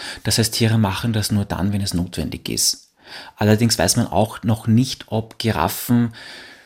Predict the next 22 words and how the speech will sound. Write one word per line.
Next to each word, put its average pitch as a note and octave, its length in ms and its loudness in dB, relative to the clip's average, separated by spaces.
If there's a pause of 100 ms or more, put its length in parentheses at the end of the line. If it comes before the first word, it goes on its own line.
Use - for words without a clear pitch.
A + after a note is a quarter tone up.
(160)
Laute G#2+ 560 0
exklusiv B2+ 800 0
nutzen, G#2 420 0
um A2+ 200 6
miteinander F#2+ 460 2
zu - 120 -8
kommunizieren. F2 840 -2 (600)
Sie G#2+ 240 0
haben G2 640 2
große G2 440 2
Augen. F2+ 480 2 (520)
Anatomische A2+ 680 4
Studien G2+ 380 -4
haben F#2+ 160 0
gezeigt, F2+ 640 -4
dass - 340 0
sie F#2+ 400 -2 (120)
ein G2+ 120 -2
sehr F#2 180 0
gutes - 360 -2
Sehvermögen G2 680 0
haben. C3 420 -2